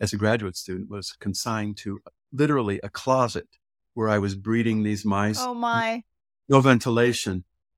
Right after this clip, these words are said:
Speaker 1: And it's now thought that maybe twenty-five percent of the population would develop an allergy given that intense exposure to mice, which have this dander as part of the pheromones that they communicate with. And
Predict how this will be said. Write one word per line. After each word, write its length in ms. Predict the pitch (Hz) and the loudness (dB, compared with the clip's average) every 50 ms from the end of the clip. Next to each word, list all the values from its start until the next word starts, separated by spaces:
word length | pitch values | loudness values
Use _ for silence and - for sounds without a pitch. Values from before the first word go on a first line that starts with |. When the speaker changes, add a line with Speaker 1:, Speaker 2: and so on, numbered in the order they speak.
| _ - | _ 0
Speaker 1:
And 280 | 120 117 113 113 113 - | 2 4 4 2 0 -2
it's 220 | 127 113 - - | -2 -2 0 2
now 180 | 143 135 139 131 | 2 2 2 2
thought 300 | - - 123 113 110 - | 2 2 2 2 2 2
that 180 | 117 101 - | 0 -2 0
maybe 460 | 117 123 139 165 165 135 107 98 - - _ _ _ _ | 2 2 4 4 4 4 2 0 0 -2 _ _ _ _
twenty-five 380 | - 156 139 - 143 131 120 - | 2 2 4 4 6 4 4 4
percent 300 | - 107 - - 127 117 | 0 -4 -2 -2 -2 0
of 60 | 110 | -2
the 60 | 107 | -2
population 800 | - - 113 104 104 107 98 113 135 156 156 - - 98 95 107 | -2 -2 -4 -4 -4 -4 -4 -2 -2 -2 -2 -2 -4 -6 -6 -4
would 180 | 127 147 151 - | -4 -4 -4 -4
develop 480 | - 110 110 117 123 127 123 110 - | -6 -4 -2 0 0 0 0 -2 -4
an 100 | 98 95 | -4 -4
allergy 540 | 104 110 117 127 123 113 104 - 95 92 92 - | -2 0 0 2 0 0 -2 -4 -10 -12 -8 -4
given 300 | 123 113 113 104 101 101 | -4 -4 -2 -4 -4 -4
that 260 | 113 123 120 110 - _ | -2 -2 -2 -4 -6 _
intense 720 | - 104 95 90 - - - 135 135 127 117 - - - | -12 -10 -10 -10 -12 -10 -6 -4 -2 -2 -2 -2 -6 -8
exposure 760 | 92 90 - - - - 110 110 110 113 107 95 90 85 87 - _ _ _ _ _ _ _ - | -10 -12 -14 -14 -8 -6 -4 -2 -2 -2 -4 -6 -6 -8 -8 -10 _ _ _ _ _ _ _ -4
to 80 | - 104 | -2 0
mice, 420 | 104 127 123 107 107 95 - - | 2 2 2 2 2 0 -4 -4
which 200 | 110 107 - - _ _ _ _ _ - | -6 -8 -8 -10 _ _ _ _ _ -6
have 260 | - 143 143 135 127 | -2 -2 -2 -2 -2
this 220 | 120 113 101 - | -4 -6 -6 -4
dander 440 | - - 123 123 131 135 117 107 95 | -4 -2 -2 0 0 0 -2 -2 -2
as 140 | 92 92 - | -4 -4 -8
part 300 | - - - 131 127 120 | -8 -4 -2 -2 0 -2
of 100 | 107 104 | -4 -6
the 80 | 104 | -8
pheromones 720 | 95 - - - 127 127 127 120 113 110 101 95 92 87 - | -10 -8 -6 -4 -2 0 0 0 0 0 0 0 -2 -4 -4
that 180 | 104 101 - | -6 -6 -6
they 120 | - 104 92 | -6 -8 -8
communicate 760 | - - 104 101 110 123 123 127 113 - - - 98 87 - _ _ _ _ _ _ - | -6 -6 -4 -2 -2 -2 -2 -2 -4 -6 -6 -6 -6 -6 -6 _ _ _ _ _ _ -6
with. 320 | 104 98 90 90 - - - _ _ _ _ _ _ _ _ _ _ - | -2 0 0 0 -2 -4 -10 _ _ _ _ _ _ _ _ _ _ -2
And 340 | 113 110 107 101 98 101 | 0 2 2 2 2 0